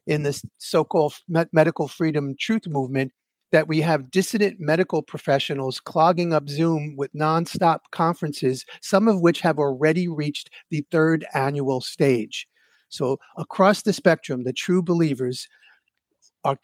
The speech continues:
left wondering when and if the sheeple or the good Germans or whatever they call them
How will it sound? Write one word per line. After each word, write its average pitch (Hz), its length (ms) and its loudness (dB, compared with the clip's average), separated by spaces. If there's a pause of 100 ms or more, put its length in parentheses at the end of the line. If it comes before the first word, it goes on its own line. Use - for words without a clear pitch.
left 185 300 4
wondering 151 600 0
when 185 220 4
and 190 120 2
if 147 360 0
the 139 80 -8
sheeple - 400 -2
or 127 320 -6
the 139 80 -4
good 156 220 0
Germans 139 480 0
or 123 100 -2
whatever 147 300 2
they 170 140 4
call 202 280 6
them 135 240 -2